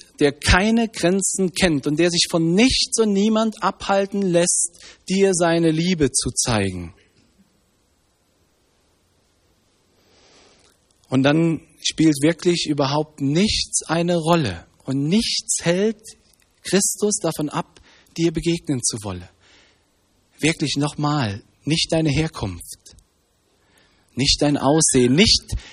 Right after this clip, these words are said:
was du in den Augen dieser Welt, in dieser Gesellschaft erreicht hast oder nicht erreicht hast.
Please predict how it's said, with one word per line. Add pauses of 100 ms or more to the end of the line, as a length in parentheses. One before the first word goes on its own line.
(180)
was
du
in
den
Augen
dieser
Welt,
in
dieser
Gesellschaft
erreicht
hast
oder
nicht
erreicht
hast.